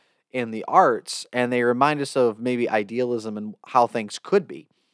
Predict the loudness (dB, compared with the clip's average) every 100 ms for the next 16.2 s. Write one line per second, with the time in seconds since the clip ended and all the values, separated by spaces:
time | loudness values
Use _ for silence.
0 | _ -4 -4 -2 -6 -4 -2 -2 -4 -8
1 | -6 -4 -4 -6 -8 -8 -10 -12 -12 -14
2 | -2 0 0 -4 -6 -6 -8 -4 -4 -4
3 | -2 0 0 -6 _ _ _ _ _ _
4 | -2 2 4 4 2 -10 -4 -2 -2 -4
5 | -12 -18 _ _ _ _ _ _ _ -4
6 | -2 -2 0 2 2 2 -6 -6 2 4
7 | 4 2 0 2 0 2 2 2 2 0
8 | 0 -4 -2 -2 -4 -10 -8 -10 -10 -12
9 | -12 -14 -12 -12 -12 _ _ _ 0 0
10 | 2 -2 0 0 0 -2 -8 -18 -4 2
11 | 4 2 -2 -8 -8 -8 -10 -10 -12 -12
12 | -10 -8 -6 -6 -8 _ _ -4 -2 -2
13 | -6 -2 0 0 -2 -10 -10 0 0 0
14 | -12 -12 -12 -14 -16 -18 -16 -10 -8 -8
15 | -10 -14 -14 -8 -6 -6 -8 -10 -12 -14
16 | -10 -10